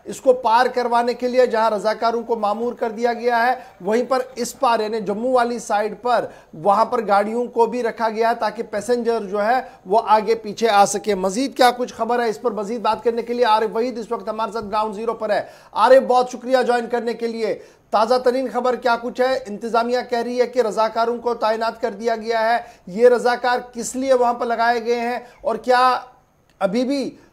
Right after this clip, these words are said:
अ, पैदल चलने वालों को कोई राहत है? क्या पैदल सफर इस मोड़ पर किया जा सकता है या उसको भी बिल्कुल बंद कर दिया गया है?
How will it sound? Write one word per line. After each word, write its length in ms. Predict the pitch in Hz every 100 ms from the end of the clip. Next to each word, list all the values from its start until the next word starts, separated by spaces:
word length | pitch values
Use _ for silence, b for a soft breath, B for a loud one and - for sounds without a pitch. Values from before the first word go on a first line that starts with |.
| _ -
अ, 100 | 165
पैदल 460 | - 196 226 262
चलने 280 | 254 254 254
वालों 300 | 247 247 254
को 120 | 247
कोई 240 | 247 254 254
राहत 440 | 220 208 240 247
है? 300 | 240 254 262 _
क्या 120 | 226 214
पैदल 400 | 214 220 233 247
सफर 440 | 240 220 240 -
इस 220 | 240 233 -
मोड़ 340 | 208 202 240
पर 160 | 233 247
किया 260 | - 240 233
जा 140 | 233
सकता 340 | 233 254 -
है 120 | 269 262
या 340 | 262 247 -
उसको 260 | 202 - 247
भी 100 | 254
बिल्कुल 340 | 226 214 254
बंद 240 | 226 226 220
कर 140 | 247
दिया 180 | 208 220
गया 220 | 196 160
है? 180 | 127